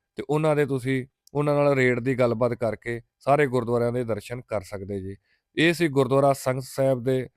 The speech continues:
ਜਿਹੜੇ ਤੁਹਾਨੂੰ ਦਰਸ਼ਨ ਕਰਵਾਏ। ਜੇਕਰ ਇਤਿਹਾਸ ਦੱਸਦਿਆਂ ਕੋਈ ਗਲਤੀ ਹੋ ਗਈ ਹੋਵੇ,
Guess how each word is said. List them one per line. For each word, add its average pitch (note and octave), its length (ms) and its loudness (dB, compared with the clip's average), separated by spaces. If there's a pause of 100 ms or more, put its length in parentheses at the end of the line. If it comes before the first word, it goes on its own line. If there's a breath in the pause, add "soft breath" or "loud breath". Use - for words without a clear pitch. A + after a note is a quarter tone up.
(180)
ਜਿਹੜੇ C3+ 200 2
ਤੁਹਾਨੂੰ B2 280 -2
ਦਰਸ਼ਨ A#2+ 360 -4
ਕਰਵਾਏ। A#2 480 0 (380)
ਜੇਕਰ C3+ 300 2
ਇਤਿਹਾਸ B2+ 400 2
ਦੱਸਦਿਆਂ A#2+ 760 -2 (100)
ਕੋਈ B2+ 160 0
ਗਲਤੀ A#2 380 0
ਹੋ B2 180 0
ਗਈ A2+ 120 -2
ਹੋਵੇ, A2+ 260 -2